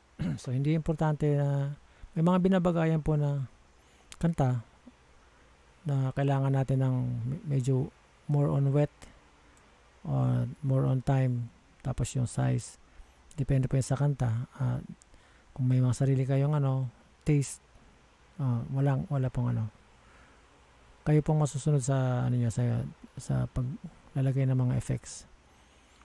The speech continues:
So, yan po yung reverb. Eh, hindi naman siya ganun kahirap, madaling intindihin.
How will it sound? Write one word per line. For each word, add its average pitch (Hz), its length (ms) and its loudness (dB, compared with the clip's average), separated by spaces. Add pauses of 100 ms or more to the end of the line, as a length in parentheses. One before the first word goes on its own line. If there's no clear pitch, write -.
(840)
So, - 100 2
yan 165 140 6
po 185 100 4
yung 170 100 6
reverb. 165 320 4 (920)
Eh, 156 80 -2
hindi 131 160 4
naman 135 220 2
siya 131 160 0
ganun 135 180 4
kahirap, 143 400 4
madaling 123 400 2
intindihin. 120 540 0